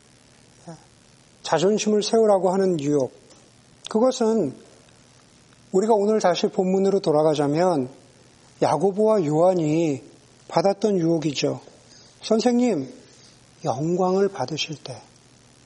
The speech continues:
선생님, 영광을 받으실 때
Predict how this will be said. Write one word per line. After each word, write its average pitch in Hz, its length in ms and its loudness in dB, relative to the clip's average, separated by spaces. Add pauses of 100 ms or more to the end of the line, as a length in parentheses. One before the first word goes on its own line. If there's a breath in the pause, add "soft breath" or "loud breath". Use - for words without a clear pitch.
(760)
선생님, 220 340 0
영광을 233 500 0
받으실 180 460 0
때 190 440 2